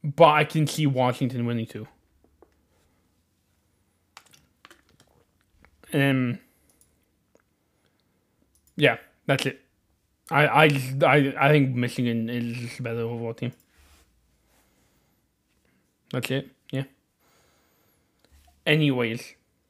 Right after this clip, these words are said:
there was no M L B news. I really don't do hockey. Soccer, I really don't do.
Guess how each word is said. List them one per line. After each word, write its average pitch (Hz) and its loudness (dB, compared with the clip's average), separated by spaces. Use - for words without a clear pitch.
there 127 -2
was 120 -4
no 156 6
M 160 4
L 151 4
B 123 -2
news. 120 -4
I 156 4
really 156 2
don't 139 0
do 131 -4
hockey. 139 -4
Soccer, 147 0
I 123 -8
really 123 -2
don't 123 -2
do. 131 -2